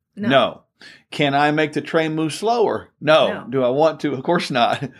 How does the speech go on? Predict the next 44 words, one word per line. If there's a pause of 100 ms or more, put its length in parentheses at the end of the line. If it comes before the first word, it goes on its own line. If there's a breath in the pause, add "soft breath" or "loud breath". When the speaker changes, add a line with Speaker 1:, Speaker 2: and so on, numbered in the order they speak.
(640 loud breath)
Speaker 2:
Can
I
get
around
this
train
and
go
anywhere
else?
Is
there
any
other
way
that
I
can
get (180)
from
point
A
to
point
B,
then
go
straight
across
the
tracks (340 loud breath)
once
the
train
clears? (160)
There
was
not. (300 soft breath)
So
I
was
stuck
right
there.